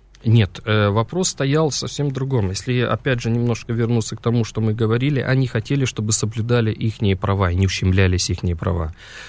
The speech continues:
В первую очередь, ну, вы представьте себе тот факт, если бы приднестровцы признали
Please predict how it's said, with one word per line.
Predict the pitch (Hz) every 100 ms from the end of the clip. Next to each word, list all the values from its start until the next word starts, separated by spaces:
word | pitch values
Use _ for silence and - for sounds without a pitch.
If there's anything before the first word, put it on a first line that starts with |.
| -
В | -
первую | 175 156
очередь, | 151 156 123 110
ну, | 135
вы | 139
представьте | 135 123 151 143 117
себе | - 123 117
тот | - 107
факт, | - 127 123
если | 110 113
бы | 110
приднестровцы | 104 117 110 - 127 113 110
признали | - 107 110 107 98